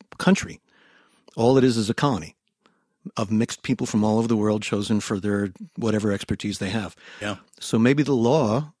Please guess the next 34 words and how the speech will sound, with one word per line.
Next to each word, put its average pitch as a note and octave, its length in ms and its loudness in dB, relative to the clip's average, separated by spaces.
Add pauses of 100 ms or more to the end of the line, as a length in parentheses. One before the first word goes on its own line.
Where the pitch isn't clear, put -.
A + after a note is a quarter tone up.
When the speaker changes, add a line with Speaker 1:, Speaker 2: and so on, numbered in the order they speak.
(360)
Speaker 1:
will A2 140 -2
be G#2+ 180 0
a G#2+ 60 4
new A2+ 160 2
law, - 300 -2 (1200)
one G#2+ 180 0
that G#2+ 140 0
works G#2+ 220 -4
on G2+ 100 -2
Proxima G2+ 400 -2
B, C3 220 0
which F#2 220 -6
might F#2 200 -6
be G#2+ 100 -8
different A2+ 340 -4
than A#2+ 120 -2
our D3 140 -4
laws. - 320 -10 (260)
Speaker 2:
Maybe F#2+ 180 -8
so. A2+ 280 -8 (600)
And A2+ 100 -4
hopefully A2+ 340 2
the F#2+ 180 -4 (100)
quality G#2+ 420 0
of - 100 -14
people A2 420 -6
is A2+ 180 -14
sufficient - 600 -2
that A2+ 180 -8
you A2 120 -4
wouldn't G#2 240 -2
need C3 280 -4
as F2+ 140 -6
many G2 340 -6